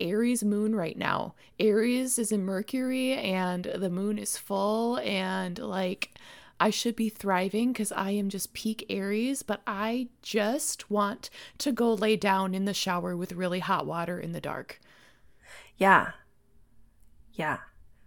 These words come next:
Speaker 2: Or go in the woods and scream.
Speaker 1: Oh my God. It just, like,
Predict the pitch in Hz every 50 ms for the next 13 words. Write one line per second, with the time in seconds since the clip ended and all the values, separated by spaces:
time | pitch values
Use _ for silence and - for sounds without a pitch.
0 | - - - - 185 180 175 - 185 185 190 196 202 190 180 175 175 180 175 175
1 | - 165 156 151 - - - - 165 156 147 - - - - - - - - -
2 | - - - - - - - - - - - - 208 247 262 294 294 - 202 208
3 | 196 196 196 190 180 165 160 - 240 233 - - - 285 277 269 269 - -